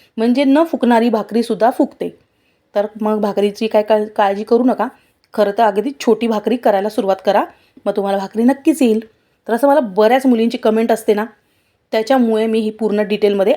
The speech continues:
आणि आता मी जेव्हा पण रोज चपाती आणि भाकरी त्याच्यासोबत करणार असेल ना, तर त्याची व्हिडिओ तुमच्याबरोबर नक्की शेअर करेल. तर आता पिठलं आपलं इथे रेडी झालेलं आहे,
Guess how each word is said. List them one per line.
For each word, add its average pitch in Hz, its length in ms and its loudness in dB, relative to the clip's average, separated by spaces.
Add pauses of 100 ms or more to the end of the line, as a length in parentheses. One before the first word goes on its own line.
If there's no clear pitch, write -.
आणि 254 140 0
आता 277 240 0
मी 269 140 2
जेव्हा 220 300 0
पण 262 160 0
रोज 240 260 2 (580)
चपाती 233 460 0
आणि 220 200 0
भाकरी 220 340 0
त्याच्यासोबत 220 560 0 (100)
करणार 220 280 0
असेल 247 220 0
ना, 190 100 -6
तर 220 120 -6
त्याची 226 300 0
व्हिडिओ 214 260 2
तुमच्याबरोबर 208 380 2
नक्की 226 260 -2
शेअर 190 240 -2
करेल. 175 260 -8 (760)
तर 208 60 0
आता 202 200 0
पिठलं 220 400 -2
आपलं 208 200 -2
इथे 202 220 0
रेडी 233 240 4
झालेलं 208 260 0
आहे, 196 180 -2